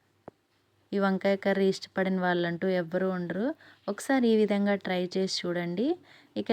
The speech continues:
లేట్ చేయకుండా వీడియోలోకి వెళ్ళిపోదాం. ముందుగా దీనికోసం నేను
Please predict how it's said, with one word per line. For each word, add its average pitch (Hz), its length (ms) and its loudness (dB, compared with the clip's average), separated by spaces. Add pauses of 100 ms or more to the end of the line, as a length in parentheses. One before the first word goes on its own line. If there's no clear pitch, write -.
(100)
లేట్ 220 180 4 (100)
చేయకుండా 220 380 4 (100)
వీడియోలోకి 185 440 2
వెళ్ళిపోదాం. 185 440 0 (460)
ముందుగా 226 360 4
దీనికోసం 190 580 2
నేను 190 180 0